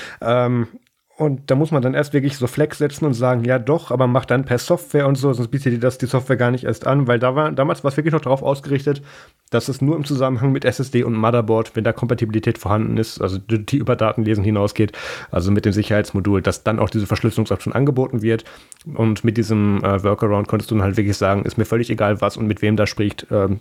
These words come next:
da ist das Speichermedium, da bitte verschlüsseln und dann softwareseitig. Und das ist jetzt dann wirklich der Default geworden und das ist jetzt, wie ich ja bereits gesagt habe, mit diesem Update dann der Default für neue Installationen und auch für nachträgliche Verschlüsselung, wenn ihr auf dem kumulativen Update von, äh, was war es, September wahrscheinlich seid, genau, vierundzwanzigster September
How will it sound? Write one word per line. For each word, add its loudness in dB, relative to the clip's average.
da 2
ist -2
das 0
Speichermedium, 0
da 2
bitte -4
verschlüsseln 0
und -4
dann 0
softwareseitig. 0
Und 0
das 2
ist -2
jetzt 2
dann 2
wirklich -2
der 2
Default 0
geworden 0
und -4
das -2
ist -6
jetzt, -2
wie 0
ich -4
ja 0
bereits 0
gesagt -2
habe, -2
mit -2
diesem -2
Update 0
dann 2
der 2
Default 0
für -2
neue 4
Installationen 0
und -4
auch 2
für -2
nachträgliche 0
Verschlüsselung, -2
wenn 2
ihr -2
auf -4
dem 2
kumulativen -2
Update -2
von, 2
äh, 2
was -6
war 2
es, -4
September 0
wahrscheinlich 0
seid, 0
genau, 0
vierundzwanzigster -4
September 2